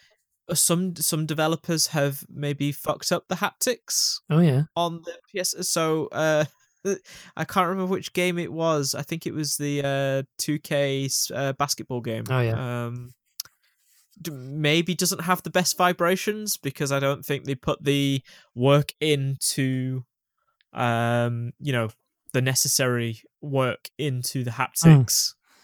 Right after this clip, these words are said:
Speaker 1: So it just feels, I, I bet it's
Speaker 2: Agreed.
Speaker 1: just basically whatever vibration programming they've had on the P S four.
Speaker 2: Yeah, maybe they didn't
Speaker 1: Uh,
Speaker 2: realize it was gonna be quite such a big deal.
Speaker 1: Yeah, like, this is the, the,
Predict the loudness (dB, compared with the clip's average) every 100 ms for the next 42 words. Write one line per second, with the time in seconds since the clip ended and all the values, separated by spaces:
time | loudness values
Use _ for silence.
0 | _ _ -8 0 0 2 0 0 2 2
1 | 2 0 0 0 0 0 0 0 0 0
2 | -2 -2 -4 -6 -2 0 0 0 -2 0
3 | 0 0 -2 -4 -8 -8 -4 -4 -4 -6
4 | -6 -6 -4 -2 -2 -6 -6 -4 -2 -2
5 | -2 0 2 4 6 6 6 6 6 6
6 | 6 6 4 2 0 2 2 2 0 0
7 | -2 0 2 4 4 4 0 -6 _ _
8 | _ _ _ _ 0 4 6 4 2 4
9 | 4 4 2 4 2 0 2 4